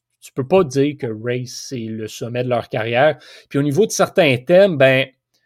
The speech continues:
euh, la, la représentativité des Noirs, il y a meilleur. Euh, les Olympiques comme tels, il y a meilleur. Même tout ce qui est l'esprit sportif, l'esprit de base des Olympiques, ben,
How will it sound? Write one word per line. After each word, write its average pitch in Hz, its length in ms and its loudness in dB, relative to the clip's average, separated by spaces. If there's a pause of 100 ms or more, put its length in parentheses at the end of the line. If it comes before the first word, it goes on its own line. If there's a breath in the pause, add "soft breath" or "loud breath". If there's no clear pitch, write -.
(600)
euh, 71 340 -12
la, 123 220 -6
la 123 160 -4
représentativité 139 1040 -2
des 139 180 0
Noirs, 143 500 4 (100)
il 123 240 -10
y 131 60 4
a 135 300 4 (160)
meilleur. 131 760 2 (280)
Euh, 117 440 -2 (320)
les 131 340 0
Olympiques 160 500 2
comme 131 280 -2
tels, 160 420 0
il 123 160 -14
y 135 60 2
a 151 100 2
meilleur. 139 380 2
Même 185 220 -4
tout 220 180 -8 (240)
ce - 140 -14
qui 165 160 -4
est - 60 -14
l'esprit 156 480 -4
sportif, - 640 -4
l'esprit 147 400 -6
de 143 80 -12
base 147 340 2
des 131 180 -2
Olympiques, 139 560 -2 (260 soft breath)
ben, 135 200 2